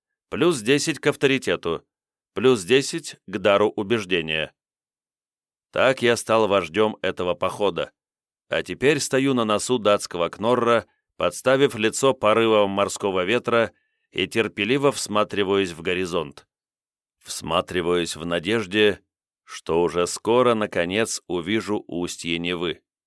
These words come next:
Апрель тысяча шестьдесят первого года от Рождества Христова.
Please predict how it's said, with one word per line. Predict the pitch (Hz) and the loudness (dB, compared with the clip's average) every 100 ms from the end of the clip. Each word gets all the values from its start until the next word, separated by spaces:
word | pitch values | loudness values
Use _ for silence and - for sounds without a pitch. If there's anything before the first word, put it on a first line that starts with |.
| _ _ _ _ _ _ _ _ _ _ _ _ _ _ _ _ | _ _ _ _ _ _ _ _ _ _ _ _ _ _ _ _
Апрель | - - 113 143 151 | -4 -2 0 0 0
тысяча | 117 143 139 135 123 | -2 -2 0 -2 -2
шестьдесят | 107 101 101 - 98 - | -4 -4 -4 0 -2 0
первого | 98 90 80 80 | -2 0 -2 -2
года | 80 117 113 113 | -2 0 0 0
от | 98 - | -4 -4
Рождества | 98 82 87 - 90 | -6 -6 -10 -2 -2
Христова. | - 92 - 95 78 69 | -2 -6 -4 -2 -2 -6